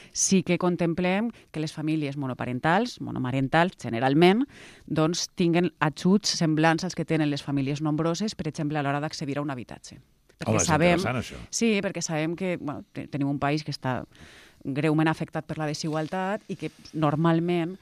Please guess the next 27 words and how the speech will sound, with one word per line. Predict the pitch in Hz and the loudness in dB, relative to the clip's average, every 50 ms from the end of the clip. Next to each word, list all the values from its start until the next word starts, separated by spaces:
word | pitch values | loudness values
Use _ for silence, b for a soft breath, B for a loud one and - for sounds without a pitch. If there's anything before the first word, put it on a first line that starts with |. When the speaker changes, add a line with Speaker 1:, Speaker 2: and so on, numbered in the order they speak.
| B B B B B _ | B B B B B _
Speaker 1:
doncs, | - 160 160 160 | -6 -6 -6 -6
aquelles | 151 - 147 143 147 156 - - | -6 -6 -6 -6 -6 -6 -8 -6
famílies, | 160 160 160 160 156 156 156 147 143 151 151 - - - | -4 -2 -2 -2 0 0 -2 -2 -2 -2 -4 -6 -8 -8
eh, | 147 151 143 143 143 143 | -8 -8 -6 -6 -6 -4
monoparentals | 147 147 147 160 147 147 151 147 147 - 156 156 170 175 170 | -4 -4 -4 -4 -4 -2 -2 -2 -2 -2 -2 -2 -2 -4 -4
són | - 160 151 | -6 -6 -4
les | 156 156 - | -6 -6 -6
que | - 147 | -8 -8
més | 147 147 147 | -6 -6 -6
pateixen | - - 139 - 139 - - 139 | -8 -10 -10 -8 -8 -8 -6 -6
la | 131 131 | -6 -6
pobresa. | - 127 - - 82 - - B B 127 B B B B | -8 -8 -10 -8 -8 -8 -8 B B -16 B B B B
Speaker 2:
Estic | - - - 139 143 | -8 -4 -2 0 0
buscant | 160 - 170 160 139 | 0 2 2 2 2
una | 120 113 107 | 2 2 2
dada, | 113 110 101 113 92 82 | 2 2 2 2 0 -2
aquí | 90 - 85 | -6 -8 -8
la | 76 71 | -8 -8
tinc, | 67 69 69 67 67 | -8 -8 -8 -8 -6
perquè | - - 92 92 95 | -6 -4 -4 -2 -2
quan | 101 101 104 | 0 0 0
ha | 104 | 0
parlat | 120 113 120 110 120 | 0 0 0 0 0
de | 110 | 0
l'habitatge | 107 104 101 101 92 - 123 117 - 107 | 0 0 0 0 0 0 0 0 0 -2
m'ha | 90 87 95 | -2 0 0
recordat | 110 98 110 104 107 110 104 - | -2 -2 -2 0 0 0 0 0